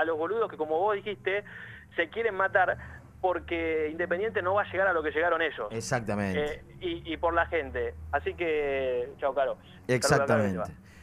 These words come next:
Speaker 1: Eh,
Speaker 2: Eh,
Speaker 1: pero bueno, pasemos de página.
Speaker 2: pa-, pasemos de página. ¿Estás a-, estás adentro, estás afuera, estás en la puerta, estás del lado de adentro,
Speaker 1: Eh,
Speaker 2: del lado de
Speaker 1: eh,
Speaker 2: afuera de la puerta?
Speaker 1: eh,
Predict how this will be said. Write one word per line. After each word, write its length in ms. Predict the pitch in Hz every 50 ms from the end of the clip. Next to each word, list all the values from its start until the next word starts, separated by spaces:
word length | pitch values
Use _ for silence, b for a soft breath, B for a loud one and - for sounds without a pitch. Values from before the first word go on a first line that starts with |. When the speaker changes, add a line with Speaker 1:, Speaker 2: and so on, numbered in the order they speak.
| b b b b -
Speaker 1:
Eh, 680 | 185 180 180 180 180 185 180 180 180 180 175 170 170
Speaker 2:
Eh, 0 | 165
Speaker 1:
pero 100 | 170 175
bueno, 260 | 180 160 143 120 107 - - - - - - - - - - -
pasemos 280 | 170 - 220 208 190
de 80 | 185 180
página. 340 | - 151 - - 127 104 - -
Speaker 2:
pa-, 220 | - 196 - -
pasemos 400 | 143 202 196 - 247 240 240 214
de 80 | 196 175
página. 600 | 139 156 131 - - 120 113 113 107 110 - - -
¿Estás 380 | 147 160 156 - 220 208 233
a-, 340 | 220 - 151 160 156 156 156
estás 340 | 147 143 143 - 208 160 175
adentro, 400 | 175 165 175 214 240 240 208 208
estás 220 | 190 - 170 -
afuera, 340 | 160 - - 202 214 214 208
estás 280 | 190 - - 165 - 170
en 80 | 156
la 100 | 156 151
puerta, 280 | 151 190 202 196 160 175
estás 420 | 170 - 160 160 - - - - - - - -
del 140 | 131 135 143
lado 180 | 151 151 151
de 60 | 151
adentro, 380 | 147 156 175 185 185 175 185 180
Speaker 1:
Eh, 20 |
Speaker 2:
del 80 | 175 165
lado 160 | 160 160 160
de 60 | 156 185
Speaker 1:
eh, 20 |
Speaker 2:
afuera 180 | 175 180 170 165
de 20 | 160
la 60 | 156
puerta? 300 | 175 180 180 185 170 175 175
Speaker 1:
eh, 100 | 170 -